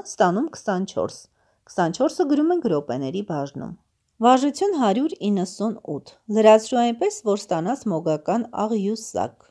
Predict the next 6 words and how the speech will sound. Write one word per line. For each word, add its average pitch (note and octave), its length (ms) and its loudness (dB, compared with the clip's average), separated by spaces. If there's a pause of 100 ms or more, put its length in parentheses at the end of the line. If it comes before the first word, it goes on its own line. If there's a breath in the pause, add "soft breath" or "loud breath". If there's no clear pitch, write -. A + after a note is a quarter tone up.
(100)
Եկեք B3+ 360 0
հիշենք F4 380 0
մոգական A#3 580 6
աղյուսակի G3+ 680 -2 (480)
բոլոր A3 580 4 (360)
ուղղությունների G3 800 2